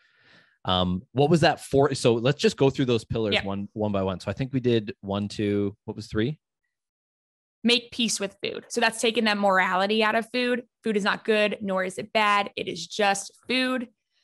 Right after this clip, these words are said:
Speaker 2: What helps me with that is when you eat food, it only breaks down to a carb, fat, or protein.
Speaker 1: Yeah.
Speaker 2: Unless it's alcohol. So having that simplified, yes, a broccoli is also carbs, just like candy is. Is it completely different? Ish,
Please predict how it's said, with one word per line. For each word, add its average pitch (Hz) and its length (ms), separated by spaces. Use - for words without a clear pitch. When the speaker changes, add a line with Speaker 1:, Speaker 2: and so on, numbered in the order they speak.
Speaker 2:
What 285 120
helps 359 300
me 233 160
with 254 160
that 285 300
is 214 340
when 254 260
you 285 160
eat 247 160
food, 240 300
it 214 60
only 262 260
breaks 220 240
down 220 180
to 202 80
a 190 60
carb, 214 320
fat, 196 160
or 180 60
protein. - 480
Speaker 1:
Yeah. 76 180
Speaker 2:
Unless 214 200
it's 196 100
alcohol. - 420
So 247 400
having 294 300
that - 180
simplified, 226 600
yes, 226 460
a 208 60
broccoli 220 360
is 220 80
also 214 220
carbs, 196 340
just 226 400
like 196 400
candy 185 280
is. - 120
Is 202 120
it 196 80
completely 226 280
different? 302 300
Ish, - 360